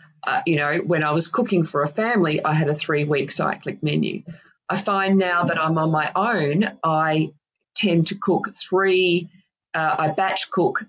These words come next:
three things a week. So on the weekend, I'll batch cook two, and then midweek, I'll batch cook another one, which is a, a big pot of something. Uh, and then I just rotate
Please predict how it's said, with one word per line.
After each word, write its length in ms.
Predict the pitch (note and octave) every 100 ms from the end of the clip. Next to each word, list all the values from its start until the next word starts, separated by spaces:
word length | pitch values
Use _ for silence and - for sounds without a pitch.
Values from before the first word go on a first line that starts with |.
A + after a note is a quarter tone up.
| _ -
three 200 | G3 F3+
things 340 | G3 E3 E3
a 60 | D3+
week. 340 | C#3+ - - _ _
So 220 | - F3+ D#3+
on 100 | E3
the 80 |
weekend, 580 | D#3+ G#3+ G#3 G#3+ F3 F3 -
I'll 200 | D#3 D3
batch 380 | D#3+ D#3 - -
cook 220 | E3 -
two, 440 | - A#3 A3+ A3 A3 _ _ _ _
and 200 | E3+ E3
then 360 | E3 D#3+ D#3 D#3 -
midweek, 720 | E3+ F3 D#3+ E3+ D#3+ D#3 -
I'll 180 | D3+ D3
batch 340 | D3+ C3+ - -
cook 180 | D#3
another 380 | D3 D#3 F#3 E3
one, 240 | D#3+ C#3 C#3+
which 300 | G3 G3 F3+
is 120 | E3+
a, 160 | D#3+ D#3 _ -
a 80 | D#3
big 400 | - A3 G3+ G3+ - _
pot 260 | F3 A#2 -
of 120 | D3+
something. 580 | - D#3 C3+ E3 F3+ F#4 - _ _ _ _ _ _ -
Uh, 400 | D#3 D3+ D3+ D#3
and 180 | E3+ E3
then 300 | F3 E3+ E3+
I 180 | - D#3
just 220 | D#3 D3+
rotate 800 | D#3+ D3+ D#3 E3+ D3 C#3+ -